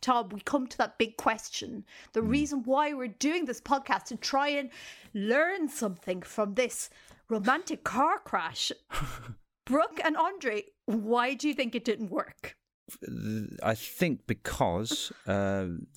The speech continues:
Speaker 2: they didn't like each other, they didn't respect each other, they didn't love each other, uh, they didn't want to be together.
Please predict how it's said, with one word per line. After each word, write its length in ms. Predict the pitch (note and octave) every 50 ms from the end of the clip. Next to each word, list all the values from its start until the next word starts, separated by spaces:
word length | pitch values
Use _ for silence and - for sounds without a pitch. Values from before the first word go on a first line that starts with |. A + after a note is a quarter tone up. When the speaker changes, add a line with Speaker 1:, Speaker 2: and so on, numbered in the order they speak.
| - G#2+
Speaker 2:
they 180 | G2 G2 G2
didn't 320 | F2 - B2 B2+ D3+ C3 -
like 260 | A2+ G#2 G2 - -
each 220 | G2 - - -
other, 300 | G2+ F#2 F2+ G#2 A#2 C3+ -
they 160 | C#3 C3+ G#2+
didn't 220 | G#2 A#2 A2+ - -
respect 560 | G2 - - - - - C3 - - - -
each 240 | G2 - - - G#2+
other, 320 | F#2+ E2+ F2+ G#2 C3+ C#3 _ - - -
they 100 | - A#2
didn't 240 | A2 A#2+ A#2 A#2 -
love 300 | - C3+ A2+ A#2+ B2 A#2
each 200 | G#2+ F#2 - - G2+
other, 280 | F#2 E2+ F2 G2 A2 - - - - - - - - - - - - - - - - - _ _ - - - -
uh, 320 | - G2+ G#2 G2+ G2+ G2
they 120 | G2 F#2+ G#2+
didn't 200 | A#2+ B2 B2 G#2+
want 180 | G#2+ A2+ G#2+
to 100 | - G#2
be 200 | E2+ A#2 A#2 A2+
together. 540 | G#2 - F#2+ E2 - F2+ E2 - F#2+ A#2+ C3